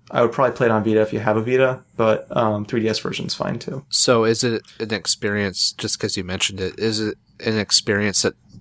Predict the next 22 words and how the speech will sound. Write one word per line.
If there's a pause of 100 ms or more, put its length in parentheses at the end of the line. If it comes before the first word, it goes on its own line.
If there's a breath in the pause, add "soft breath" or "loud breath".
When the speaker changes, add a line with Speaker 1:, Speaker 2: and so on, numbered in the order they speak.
(180)
Speaker 2:
would,
it
only
works
on
handhelds,
or
what
is
it,
like,
what's
unique
to
the
experience
that
only
works
on
this
medium?